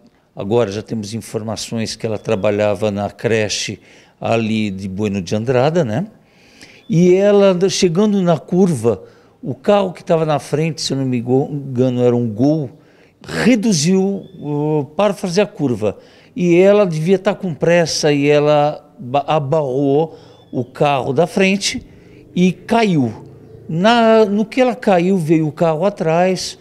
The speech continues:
uma Fiorino, e não conseguiu frear e, e atropelou ela,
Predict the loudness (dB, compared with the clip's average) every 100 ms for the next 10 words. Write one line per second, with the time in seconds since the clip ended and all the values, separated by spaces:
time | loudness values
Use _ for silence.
0 | -20 -20 _ -2 -2 -2 -2 2 2 0
1 | -2 0 0 -2 -6 -20 _ 0 0 0
2 | -4 -4 -2 -2 0 2 4 4 2 0
3 | -10 _ _ _ -4 2 4 6 6 6
4 | 6 4 4 2 0 -4 -8 -12 -12 -4
5 | 2 4 2 0 -6 -20 _ _ _ -20
6 | _ _ _ -8 -6 0 0 2 0 2
7 | 2 4 2 0 -4